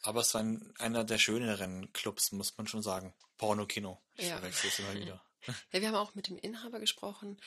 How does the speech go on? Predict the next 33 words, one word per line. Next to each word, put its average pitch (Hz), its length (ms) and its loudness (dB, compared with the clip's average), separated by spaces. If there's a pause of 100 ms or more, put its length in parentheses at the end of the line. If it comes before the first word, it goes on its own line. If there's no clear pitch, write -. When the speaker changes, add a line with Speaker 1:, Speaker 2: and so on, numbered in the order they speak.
(320)
Speaker 2:
und 175 120 -8
er 175 60 -6
hat 170 100 -8
dann 170 140 -6
gesagt, 165 420 -6
Samstag, 185 640 -6
Sonntag, 180 640 -6 (140)
äh, 180 240 -12 (320)
nee, 165 160 -4
Quatsch, - 380 -2
Sam-, 170 280 -2
äh, 175 80 -6
Freitag, 180 400 -4
Samstag 175 380 -2
ist - 180 -6
immer 165 280 -8
wahnsinnig 196 520 -4
viel 196 200 -4
los. 185 360 2 (600)
Und 180 140 -6
unter 196 300 2
der 170 140 -4
Woche 165 240 -8
dann 156 200 -8
tendenziell 160 460 -4
Speaker 1:
Ach, - 180 8
wir 101 100 0
Speaker 2:
weniger. 101 140 -2
Speaker 1:
waren 104 160 -2
sogar 101 260 0
unter 131 240 -2
der 101 160 -2
Woche. 95 300 -6